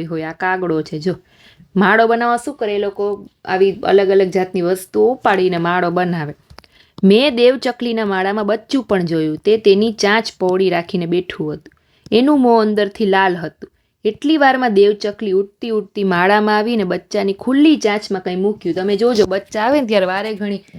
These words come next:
દાણો લેવા જાય, ગમે કંઈક જીવજંતુ લેવા જાય ને પછી આવીને એના મોઢામાં મૂકે, બચ્ચાના મોઢામાં. તમે માર્ક કરજો, ક્યારેક તમારા ઘરમાં માળો બનાવ્યો હોય તો. ત્યાં સુધીમાં સાંજ પડવા આવી. દેવચકલી એના બચ્ચા સાથે ગોઠવાઈ ગઈ.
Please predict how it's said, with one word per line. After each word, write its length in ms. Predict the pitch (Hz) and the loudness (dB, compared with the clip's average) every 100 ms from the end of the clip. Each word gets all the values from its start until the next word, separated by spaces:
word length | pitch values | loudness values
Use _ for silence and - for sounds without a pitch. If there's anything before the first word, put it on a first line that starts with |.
| - 185 | -12 -6
દાણો 340 | 196 214 226 | -2 -2 -2
લેવા 260 | 226 226 220 | 2 4 4
જાય, 180 | 247 | 4
ગમે 340 | 196 196 208 196 | 2 0 0 -2
કંઈક 260 | 196 175 - 196 | -6 -10 -8 -4
જીવજંતુ 440 | 196 214 214 220 | -2 -2 -2 -2
લેવા 220 | 214 220 | 0 4
જાય 120 | 247 | 4
ને 60 | 220 | 2
પછી 260 | 208 196 196 | -2 -2 0
આવીને 360 | 196 240 202 | 0 0 0
એના 120 | 180 | -2
મોઢામાં 520 | 165 175 190 202 175 170 | -2 0 2 2 0 -2
મૂકે, 260 | 185 - | -4 -6
બચ્ચાના 480 | 170 170 - 160 151 | -6 -6 -6 -8 -8
મોઢામાં. 280 | 156 151 156 | -8 -8 -6
તમે 160 | 165 | -2
માર્ક 320 | 165 175 202 196 | 0 2 0 -2
કરજો, 300 | 220 196 180 | -4 -2 -2
ક્યારેક 320 | 180 180 170 | -2 -2 -6
તમારા 240 | 170 170 165 | -8 -8 -6
ઘરમાં 320 | 175 170 165 | -6 -4 -4
માળો 300 | 165 170 165 | -2 0 0
બનાવ્યો 440 | 160 160 151 147 | -2 -4 -4 -6
હોય 100 | 147 | -8
તો. 140 | 143 202 _ _ _ _ _ _ _ _ _ - | -12 -20 _ _ _ _ _ _ _ _ _ 0
ત્યાં 200 | 247 294 | 2 2
સુધીમાં 460 | - 277 240 240 226 | 0 -2 -2 -2 0
સાંજ 380 | 202 208 214 220 | 0 0 -2 -2
પડવા 280 | 208 196 190 | -2 0 0
આવી. 200 | 180 175 | 0 2
દેવચકલી 600 | 202 262 233 233 233 196 | 4 4 0 -4 -2 -4
એના 120 | 190 | -2
બચ્ચા 320 | 180 180 202 | -4 -4 -8
સાથે 320 | 190 185 190 | -6 -6 -4
ગોઠવાઈ 480 | 180 202 202 180 156 | -2 -2 -2 -4 -4
ગઈ. 160 | 147 | -6